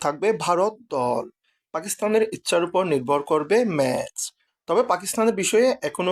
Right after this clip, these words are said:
কঠোর কোনো সিদ্ধান্ত নিচ্ছে না আইসিসি, বরং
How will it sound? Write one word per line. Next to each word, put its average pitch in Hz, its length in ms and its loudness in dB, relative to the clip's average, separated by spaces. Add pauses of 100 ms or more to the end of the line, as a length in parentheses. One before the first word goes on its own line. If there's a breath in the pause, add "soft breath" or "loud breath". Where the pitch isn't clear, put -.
কঠোর 170 300 -2
কোনো 160 160 0
সিদ্ধান্ত 160 420 -2
নিচ্ছে 147 380 0
না 151 120 2 (200)
আইসিসি, 131 520 0 (420 soft breath)
বরং 165 260 4